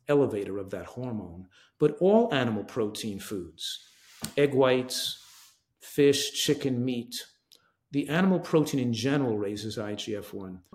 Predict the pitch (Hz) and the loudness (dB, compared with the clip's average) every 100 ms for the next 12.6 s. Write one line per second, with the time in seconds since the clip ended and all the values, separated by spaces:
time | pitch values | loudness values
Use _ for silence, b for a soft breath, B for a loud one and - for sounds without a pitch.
0 | - 127 139 127 120 - _ _ _ _ | -14 -2 2 2 -2 -6 _ _ _ _
1 | - 175 190 190 - 151 131 127 120 117 | -6 0 0 0 0 2 2 0 -4 0
2 | 151 185 196 - 123 113 113 - 104 - | 2 2 2 2 2 2 -2 -2 -6 -6
3 | 110 95 - 92 95 - b b b - | -6 -4 -8 -10 -12 -18 b b b -2
4 | 127 - - 147 131 120 113 117 - - | -2 -2 -2 0 0 -2 -6 -8 -10 -12
5 | b b - - 165 143 131 123 113 113 | b b -6 -2 0 0 0 -2 -4 -4
6 | 117 120 120 120 - - - B B 127 | -2 -2 -4 -4 -4 -4 -6 B B -6
7 | 127 131 123 117 123 120 120 117 110 107 | -2 -2 -2 0 0 -2 -6 -4 -4 -4
8 | - b b - 139 139 147 185 - 147 | -10 b b -2 2 4 2 0 0 2
9 | 151 151 127 - 127 127 117 123 117 - | 4 4 0 -2 -4 -2 -4 -2 -4 -4
10 | - 123 101 95 95 _ _ _ _ 123 | -6 -6 -6 -10 -14 _ _ _ _ -2
11 | 127 123 127 120 135 127 127 120 110 104 | -2 0 -2 -2 -2 -2 -2 -6 -4 -6
12 | 110 110 101 113 90 | -4 -4 -4 -4 -6